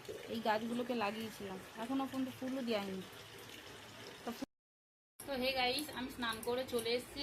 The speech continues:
এখন বাড়বো ভাত। আর আমি আজ ছেলেকে স্কুলে দিয়ে চলে এসেছি, আর বর চলে এসেছে তাড়াতাড়ি,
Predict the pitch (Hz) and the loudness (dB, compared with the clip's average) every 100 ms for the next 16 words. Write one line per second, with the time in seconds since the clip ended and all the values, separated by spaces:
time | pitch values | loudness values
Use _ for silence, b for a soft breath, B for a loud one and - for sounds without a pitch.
0 | 240 208 233 233 208 214 240 233 214 220 | 2 2 -2 6 6 6 2 4 8 8
1 | - - - - - - 214 202 196 196 | 8 2 -12 -10 -10 -6 -4 -2 0 0
2 | 196 214 233 240 220 - 262 262 269 277 | 2 2 4 6 4 4 2 2 2 0
3 | - 285 277 269 269 269 254 277 277 311 | 0 2 2 2 0 2 6 4 2 4
4 | 311 254 226 214 214 208 226 233 247 240 | 10 12 12 10 8 6 6 6 4 6
5 | 247 262 247 220 240 254 | 6 6 4 6 6 6